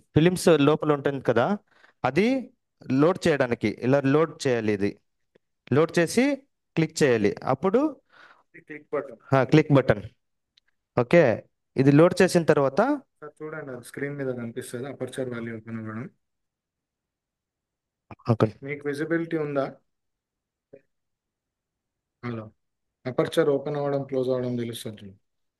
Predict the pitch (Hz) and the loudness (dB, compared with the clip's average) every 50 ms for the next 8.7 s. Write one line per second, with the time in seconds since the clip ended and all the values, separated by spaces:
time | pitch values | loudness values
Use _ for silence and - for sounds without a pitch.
0 | _ _ _ _ _ _ _ _ _ _ _ _ _ _ _ _ _ _ - 151 | _ _ _ _ _ _ _ _ _ _ _ _ _ _ _ _ _ _ 0 2
1 | 156 160 175 170 160 170 175 175 160 156 - 156 151 143 - 147 131 120 110 101 | 2 2 2 0 0 2 2 2 2 2 0 -2 -2 -2 -2 -4 -4 -4 -6 -12
2 | - _ _ _ _ _ _ _ _ _ _ _ _ _ _ _ _ _ _ _ | -16 _ _ _ _ _ _ _ _ _ _ _ _ _ _ _ _ _ _ _
3 | _ _ _ _ _ _ _ _ _ _ _ - - 156 170 160 202 202 190 160 | _ _ _ _ _ _ _ _ _ _ _ 0 0 0 2 2 2 0 0 0
4 | 127 131 151 143 - - _ _ _ _ _ _ _ _ _ _ _ _ _ _ | -4 -6 -6 -8 -10 -12 _ _ _ _ _ _ _ _ _ _ _ _ _ _
5 | _ _ _ _ _ _ _ _ _ _ _ _ _ _ _ _ _ _ _ _ | _ _ _ _ _ _ _ _ _ _ _ _ _ _ _ _ _ _ _ _
6 | _ _ _ _ _ _ _ _ _ _ _ _ _ _ _ _ _ _ _ _ | _ _ _ _ _ _ _ _ _ _ _ _ _ _ _ _ _ _ _ _
7 | _ _ _ _ _ _ _ _ _ _ _ _ _ _ _ _ _ _ _ _ | _ _ _ _ _ _ _ _ _ _ _ _ _ _ _ _ _ _ _ _
8 | - 143 147 165 156 - - _ - 170 190 202 185 - | 4 6 6 6 4 2 -2 _ 4 6 6 6 4 0